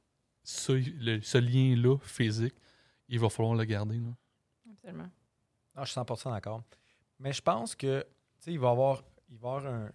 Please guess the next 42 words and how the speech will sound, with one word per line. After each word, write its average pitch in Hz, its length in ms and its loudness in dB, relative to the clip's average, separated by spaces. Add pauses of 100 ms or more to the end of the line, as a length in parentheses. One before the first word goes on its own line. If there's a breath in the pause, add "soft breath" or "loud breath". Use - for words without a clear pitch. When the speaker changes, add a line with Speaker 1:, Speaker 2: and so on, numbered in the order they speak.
Speaker 3:
un 110 80 -6
résidu 110 480 -6
des 120 200 -4
deux 110 240 -4
quand 101 220 -6
même, 104 240 -8
tu - 80 -18
sais. 123 140 -20
Puis - 100 -14
je - 60 -12
pense 139 180 -4
que 107 180 -4 (560 soft breath)
nos 120 220 -2
comportements 127 720 -2
ont 107 60 -4
changé 107 400 -4
aussi. 120 200 -8
Exemple, 117 380 -4
tu - 60 -16
sais, 131 60 -4
on 120 80 -2
parlait 110 260 -2
de 117 40 -2
notaire 107 480 -4
tantôt, 110 400 -14
tu - 60 -20
sais. 120 80 -20
Moi, 123 260 -6 (140)
moi, 127 240 -4
là, 123 280 0 (180)
j'apprécie 107 600 -6
vraiment 107 440 -4
beaucoup 104 260 -10
le 104 100 -18
notaire 95 400 -8
à 92 80 -8
distance, - 460 -14
là. - 100 -20
Tu 127 120 -4
sais, 120 80 -8 (400 soft breath)
me 113 100 -4
déplacer, 120 840 -2